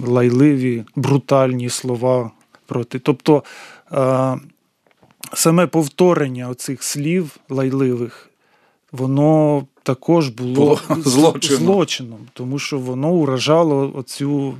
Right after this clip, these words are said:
Speaker 1: сакральну, е, іпостась імператора чи, чи правлячої особи
Speaker 2: Це,
Speaker 1: монарха.
Speaker 2: до речі, та, у вас же ж там цілий розділ при-, присвячений цьому маєстатності, так, в-, в-, ну, в-,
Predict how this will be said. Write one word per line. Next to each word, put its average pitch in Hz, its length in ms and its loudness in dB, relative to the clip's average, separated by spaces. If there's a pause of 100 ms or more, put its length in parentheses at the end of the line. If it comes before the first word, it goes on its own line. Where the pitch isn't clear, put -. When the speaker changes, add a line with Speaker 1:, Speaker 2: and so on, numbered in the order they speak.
Speaker 1:
сакральну, 135 1000 0
е, 123 520 -6 (160)
іпостась 139 640 0
імператора 131 720 -2 (720)
чи, 127 460 -8 (160)
чи - 140 -4
правлячої 127 560 0
особи 120 360 -2
Speaker 2:
Це, - 120 -12
Speaker 1:
монарха. 131 240 2
Speaker 2:
до 233 100 4
речі, 214 260 0
та, 170 160 0
у 135 100 -2
вас 185 200 0
же 180 100 -10
ж - 80 -14
там 185 160 -6
цілий 170 340 -6
розділ 156 520 -4
при-, 160 160 -6
присвячений 139 840 -2
цьому 139 520 -2
маєстатності, 135 1300 -2
так, 143 420 -2
в-, 120 40 -18
в-, 113 720 -6
ну, 131 180 -6
в-, 107 100 -12